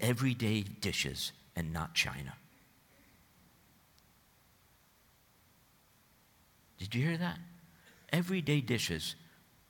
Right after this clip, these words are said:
us. Though we are fragile and easily broken, it's okay. There's a reason behind it, which we'll get to in a minute. When we're walking in this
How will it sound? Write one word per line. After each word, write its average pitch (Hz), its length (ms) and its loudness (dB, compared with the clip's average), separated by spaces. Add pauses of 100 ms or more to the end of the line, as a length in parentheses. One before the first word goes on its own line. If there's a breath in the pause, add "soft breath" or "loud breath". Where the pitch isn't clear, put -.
(680)
us. - 400 -6 (4000 loud breath)
Though 123 120 6
we 131 160 6
are 120 60 6
fragile 123 560 4
and 113 120 0
easily 113 320 0
broken, 95 540 0 (460)
it's - 140 -6
okay. 101 420 -2 (380)
There's 87 160 -4
a 90 60 -4
reason 110 360 0
behind 98 340 0
it, 80 60 -10
which 85 140 -6
we'll 92 100 -4
get 95 200 0
to 92 120 -4
in 90 60 -2
a 87 40 -2
minute. 90 280 -4 (1900 loud breath)
When 156 180 4
we're 143 80 6
walking 143 420 8
in 143 100 0
this 147 280 2